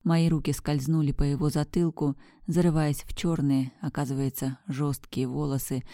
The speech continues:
Массируя его затылок, я все сильнее вжималась в его тело. Сколько счастья, обладания, наслаждения! Он углубил поцелуй,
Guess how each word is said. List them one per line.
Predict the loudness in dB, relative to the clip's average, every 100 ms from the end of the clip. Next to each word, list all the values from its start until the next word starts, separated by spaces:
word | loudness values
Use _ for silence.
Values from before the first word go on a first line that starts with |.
| -6
Массируя | 0 2 2 2 4 2
его | 0 0 0
затылок, | -2 0 0 0 -2
я | -4
все | -4
сильнее | -4 -2 2 2 0
вжималась | 0 0 0 0 0 -4 -6
в | -4
его | -2 -2 -2
тело. | -4 -6 -4 -4 -8 _ _ _ _ _ _ _ _ _ _
Сколько | 0 2 4 2
счастья, | 2 2 2 2 0 -2 0
обладания, | 0 0 0 0 2 2 2 0
наслаждения! | -4 -6 -6 -6 -2 0 0 0 -2 -6 -12 _ -20 -8
Он | -2 0 0
углубил | -2 0 0 0 0 0
поцелуй, | -2 -4 -4 -2 0 -2